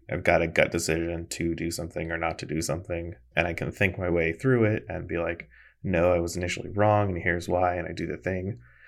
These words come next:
I have come to realize that my gut is right way more often than not because it's analyzing things at a level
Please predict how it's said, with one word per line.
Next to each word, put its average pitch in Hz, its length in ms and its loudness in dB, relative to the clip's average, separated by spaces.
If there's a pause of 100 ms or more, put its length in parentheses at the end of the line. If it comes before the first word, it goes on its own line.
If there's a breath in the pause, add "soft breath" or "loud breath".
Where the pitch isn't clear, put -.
(420 soft breath)
I - 60 -2
have 95 220 6
come 139 300 4
to 120 120 -2
realize 113 400 8
that 76 140 2
my 82 120 2
gut 90 440 4
is 90 260 -2
right 87 340 0
way 92 380 -2
more 87 240 2
often 90 300 -2
than 82 120 -6
not 87 400 -2 (880)
because 87 840 4 (500)
it's 104 200 6
analyzing 90 600 6
things 87 280 -2
at 87 80 0
a 82 40 0
level 82 420 0